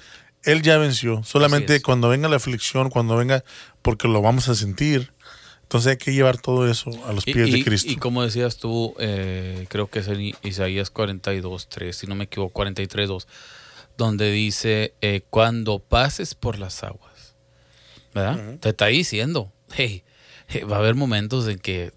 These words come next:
Speaker 2: te vas a sentir como que te estás ahogando". Dice, "Y por si los ri-, y por los ríos,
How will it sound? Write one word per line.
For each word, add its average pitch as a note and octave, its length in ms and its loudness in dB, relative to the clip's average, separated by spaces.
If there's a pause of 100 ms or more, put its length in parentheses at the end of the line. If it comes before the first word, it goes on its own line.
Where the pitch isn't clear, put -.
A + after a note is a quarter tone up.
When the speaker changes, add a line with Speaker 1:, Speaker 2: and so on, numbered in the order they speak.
(120)
Speaker 2:
te G2 120 -2
vas F2+ 260 -2
a A#2+ 40 -2
sentir G#2+ 380 -4
como A#2 200 -2
que G#2+ 100 -4
te G2+ 100 -8
estás F#2+ 300 -4
ahogando". A2 600 -4 (380)
Dice, A#2 320 0
"Y B2+ 160 0
por A#2+ 260 2
si A#2 160 -4
los G#2+ 200 -2
ri-, G#2 160 -10
y A#2 160 -2
por A2 260 -2
los G#2 140 -2
ríos, D3 360 0